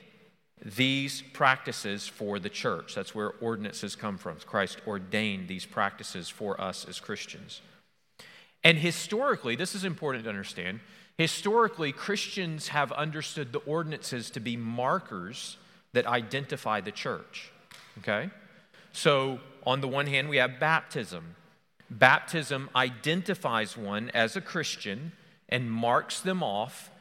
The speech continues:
as a member of Christ's church.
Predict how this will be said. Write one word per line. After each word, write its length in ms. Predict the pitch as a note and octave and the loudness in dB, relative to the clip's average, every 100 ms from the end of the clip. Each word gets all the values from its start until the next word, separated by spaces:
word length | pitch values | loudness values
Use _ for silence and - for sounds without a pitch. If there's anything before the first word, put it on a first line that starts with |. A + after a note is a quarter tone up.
| - - | -8 -2
as 180 | A#2+ | 0
a 80 | C3 | 0
member 720 | B2 B2 D#3+ F#3 C3+ F#2+ G#2 - - - | -2 0 2 2 0 0 -2 -6 -6 -2
of 180 | A#2 | -2
Christ's 420 | - B2+ G#2+ G#2 - | 0 2 2 0 -6
church. 580 | - B2 D2+ - - | -2 -2 -4 -10 -18